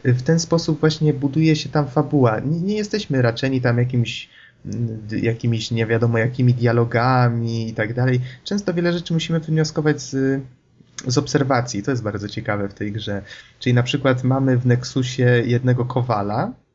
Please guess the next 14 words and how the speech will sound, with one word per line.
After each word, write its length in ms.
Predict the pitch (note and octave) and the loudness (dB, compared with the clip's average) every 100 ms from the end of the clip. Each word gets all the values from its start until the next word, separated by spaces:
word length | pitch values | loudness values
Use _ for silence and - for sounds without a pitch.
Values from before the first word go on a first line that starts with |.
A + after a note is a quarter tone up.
| _ _ _ _ _ _ _ - - - - _ - | _ _ _ _ _ _ _ -18 -18 -18 -20 _ -4
i 400 | G3 A3 G#3+ - | -4 -2 -4 0
on 260 | F#3 F#3 | 0 2
nam 140 | F3 D#3 | 2 2
mówi, 300 | E3+ E3 E3+ | 2 0 0
że 180 | E3+ G#3+ | 0 2
a, 200 | B3+ G3+ | 2 2
żyje 300 | G3 F#3+ F3 | 2 2 2
sobie 280 | E3 C#3 | 0 -2
tam 200 | B2+ B2 | 0 0
gdzieś, 500 | A#2 A#2+ C3+ B2 - | 0 2 2 2 0
e, 400 | - A#2+ A2+ G2 F#2+ F#2+ E2+ E2+ - | 0 0 0 -2 -4 -6 -8 -8 -6
inny 340 | C3 B2+ B2 | 0 4 4
kowal 540 | A#2 - A2+ G#2+ G2+ G2+ | 4 0 -2 -2 -6 -6
tam 240 | A#2 - | -6 -6